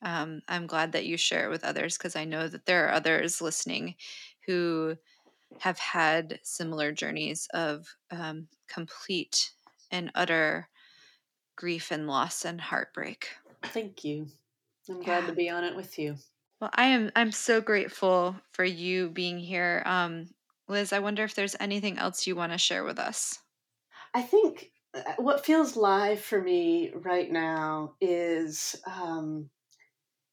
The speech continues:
Speaker 2: is just offering the, the hope, uh, as I see it, that all these things that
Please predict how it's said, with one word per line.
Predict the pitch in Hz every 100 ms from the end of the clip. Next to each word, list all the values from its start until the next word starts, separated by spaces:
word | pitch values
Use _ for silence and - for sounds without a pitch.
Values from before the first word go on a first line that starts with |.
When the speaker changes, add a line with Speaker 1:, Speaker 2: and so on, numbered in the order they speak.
| _ _ _ -
Speaker 2:
is | 214 196
just | 311 302
offering | - 285 294 320 285 277 262 254 - _ - _ -
the, | 202 226 214 208 202 196 196 185 175 - _ _ _ _
the | 180 190
hope, | 156 - 214 170 - - - - _ _ _ -
uh, | 185 165
as | 165 185
I | 185 196
see | 208 - 170
it, | 160 156 -
that | 190
all | 202 254
these | 294 277 -
things | 208 208 202 190
that | 175 170 -